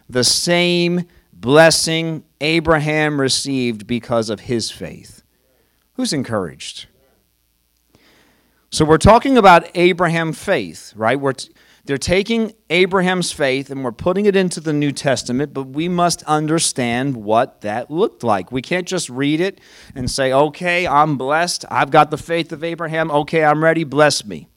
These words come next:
Let's understand what it meant to be Abraham faith.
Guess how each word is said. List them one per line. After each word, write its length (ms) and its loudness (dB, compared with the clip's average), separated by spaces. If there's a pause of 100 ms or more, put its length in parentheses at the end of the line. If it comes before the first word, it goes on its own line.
(1900)
Let's 220 4
understand 800 2
what 260 2
it 140 -6
meant 300 0
to 100 -4
be 420 -6 (220)
Abraham 560 -4
faith. 500 -6